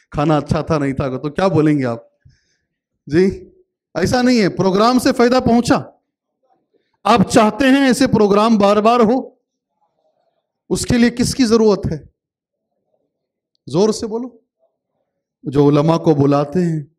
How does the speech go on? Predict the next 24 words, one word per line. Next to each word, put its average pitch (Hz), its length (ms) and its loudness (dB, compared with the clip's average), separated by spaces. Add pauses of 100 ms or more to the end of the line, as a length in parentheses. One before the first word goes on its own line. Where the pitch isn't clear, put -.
(840)
जो 131 240 0
लोग 143 360 0
आते 139 340 0
हैं, 135 420 -4
हाँ, 160 280 -10
अल्लाह 143 240 -2
ने 151 120 -2
जिनको 143 300 -4
माल 143 260 0
दिया 156 180 -4
ठीक 160 320 -14
है, - 100 -12 (680)
जो 139 480 0 (320)
आने 156 240 2
जाने 165 300 0
का 202 120 -6
भी 196 120 -2
खर्चा 180 360 -4
नहीं 180 140 -4
संभाल 165 280 -4
सकते, 156 400 -8 (380)
कुछ 147 180 -4
उलमा 147 340 0
हैं, 156 320 0